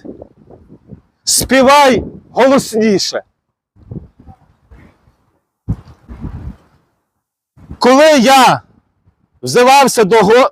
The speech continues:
до Господа в день недолі моєї, Він почув мене і звільнив мене. Псалом сто сімнадцять, п'ятий вірш.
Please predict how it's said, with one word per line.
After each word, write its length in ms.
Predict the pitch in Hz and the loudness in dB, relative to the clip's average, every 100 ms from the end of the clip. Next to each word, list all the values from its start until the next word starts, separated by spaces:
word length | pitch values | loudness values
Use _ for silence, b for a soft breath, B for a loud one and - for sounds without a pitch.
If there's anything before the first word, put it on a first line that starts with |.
| - | -4
до 160 | 143 | -2
Господа 680 | 175 220 269 - - 202 196 | 0 2 2 0 -4 0 0
в 120 | 156 | 0
день 340 | 139 247 254 220 | 0 0 2 2
недолі 500 | 202 165 269 247 220 | 0 2 2 2 0
моєї, 680 | 202 208 285 277 262 220 - _ _ _ _ _ | 0 0 0 2 2 0 -2 _ _ _ _ _
Він 280 | 165 285 247 | -2 0 0
почув 680 | 262 254 - 285 294 269 | -2 -2 0 2 2 2
мене 520 | 214 202 190 180 147 107 _ _ _ _ | 2 0 2 2 0 -2 _ _ _ _
і 140 | 214 226 | -2 -2
звільнив 680 | 156 220 220 220 226 208 | 0 -2 0 0 2 2
мене. 440 | 165 147 139 120 101 - _ _ _ _ | 2 -2 0 -2 -2 -8 _ _ _ _
Псалом 580 | - 196 196 233 254 220 - | -8 0 2 4 2 0 -8
сто 320 | - - 196 | -20 -4 -4
сімнадцять, 680 | - 170 170 196 208 - 190 - _ _ _ | -2 -4 0 0 0 -2 -6 -6 _ _ _
п'ятий 460 | - 170 175 170 165 | -2 0 0 0 -2
вірш. 480 | 165 156 110 - | 0 -2 -4 -10